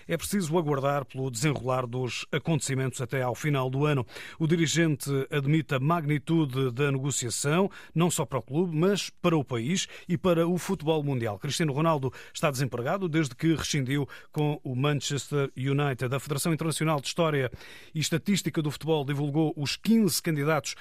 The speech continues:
a treinador do ano em dois mil e vinte e dois. No plano dos clubes, há dois portugueses nessa lista: Abel Ferreira, do Palmeiras, campeão brasileiro, e José Mourinho, da Roma, vencedor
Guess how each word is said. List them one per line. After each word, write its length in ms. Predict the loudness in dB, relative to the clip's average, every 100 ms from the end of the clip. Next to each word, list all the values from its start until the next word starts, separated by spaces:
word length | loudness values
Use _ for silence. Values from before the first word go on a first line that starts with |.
| -16 -12 -6
a 100 | 0
treinador 440 | 2 2 2 2
do 160 | 2 2
ano 240 | 2 0
em 80 | 0
dois 220 | 2 2
mil 160 | 4 2
e 40 |
vinte 180 | 0 -2
e 40 |
dois. 260 | 0 0 2
No 120 | -2
plano 240 | 0 -2 -2
dos 160 | -6
clubes, 380 | -2 0 0 -2
há 140 | -2 2
dois 240 | 2 0
portugueses 480 | -4 -4 0 0 -2 -10 -6
nessa 260 | -2 0 -2
lista: 400 | -2 -2 0 0
Abel 200 | 2 0
Ferreira, 360 | -2 -2 0 0
do 80 |
Palmeiras, 440 | -2 -2 0 -2 0
campeão 280 | 0 0 0
brasileiro, 480 | 0 0 2 2 0 -10 -2
e 80 | 0
José 220 | 2 4
Mourinho, 380 | 4 4 2 2
da 120 | 2
Roma, 360 | 2 4 4
vencedor 540 | 4 2 2 2 2